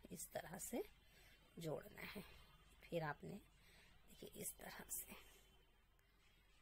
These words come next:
बहुत प्यारा सा देखिए design बनता जा रहा है। फिर एक बन गया आपका, ये देखिए दो,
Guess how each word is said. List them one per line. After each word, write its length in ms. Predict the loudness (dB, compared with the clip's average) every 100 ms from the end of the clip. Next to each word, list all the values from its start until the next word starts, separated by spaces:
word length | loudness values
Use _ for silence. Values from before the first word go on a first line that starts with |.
| -18 -18 -18 -18 -18 -18 -18 -18 -18 -16
बहुत 320 | -14 -2 -2 2
प्यारा 260 | 6 6 6
सा 140 | 6
देखिए 300 | 4 6 4 2 -8 -10 -10 -8 6
design 440 | 8 10 8 8 6
बनता 320 | 6 8 8
जा 200 | 10 10
रहा 140 | 12
है। 180 | 12 10 8 2 -16 -18 -20 -20 -20 -18 -16 -16 -4
फिर 120 | 6 10
एक 180 | 10
बन 200 | 10 10
गया 180 | 12 10
आपका, 300 | 8 6 4 4 -2 -16 -8
ये 80 | -4
देखिए 400 | -4 -2 2 2 0 -12 -20 -20 -18 -20 -20 -18 -16 -16 -4 4
दो, 840 | 6 6 6 6 6 8 8 8